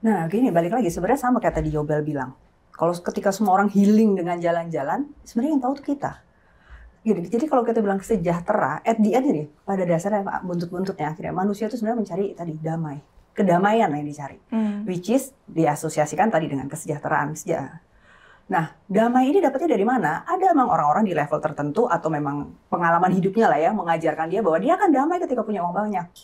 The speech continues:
Speaker 1: Contohnya ya, Paman Gober gitu ya, saya angkatan lama <laughs> gitu kan ya. Buat dia itu kebahagiaannya dia, dia merasanya, iya terserah aja. Karena kan kita baik-baik masing-masing orang punya ininya ya. Tapi at, sebenarnya bagian orang itu apa, hanya dia yang tahu.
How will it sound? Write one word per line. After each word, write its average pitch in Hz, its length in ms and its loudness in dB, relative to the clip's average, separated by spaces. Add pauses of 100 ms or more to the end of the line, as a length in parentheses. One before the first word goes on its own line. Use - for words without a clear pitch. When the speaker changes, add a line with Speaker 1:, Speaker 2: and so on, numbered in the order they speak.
(520)
Speaker 1:
Contohnya 170 380 2
ya, 180 100 4
Paman 165 280 0
Gober 170 360 2
gitu 127 160 -4
ya, - 120 -12
saya - 240 -8
angkatan 156 280 2
lama - 300 4
<laughs> - 80 2
gitu 208 100 4
kan 262 200 4
ya. 233 160 4 (340)
Buat 226 140 4
dia 403 120 2
itu 494 140 2
kebahagiaannya 185 680 4
dia, 220 260 4 (120)
dia 175 240 4
merasanya, 175 600 2
iya 180 180 -2
terserah 160 480 0
aja. 208 300 4
Karena 180 180 2
kan 240 120 2
kita 277 140 0 (220)
baik-baik 165 480 0
masing-masing 160 440 -4
orang 220 200 4
punya 185 320 0
ininya 160 400 -4
ya. 160 120 -18 (520)
Tapi 226 420 0
at, 220 260 0
sebenarnya 196 840 2 (200)
bagian 190 440 4
orang 175 300 -2
itu 226 100 -6
apa, 208 400 2 (140)
hanya 220 240 2
dia 254 160 0
yang 247 120 0
tahu. 160 160 0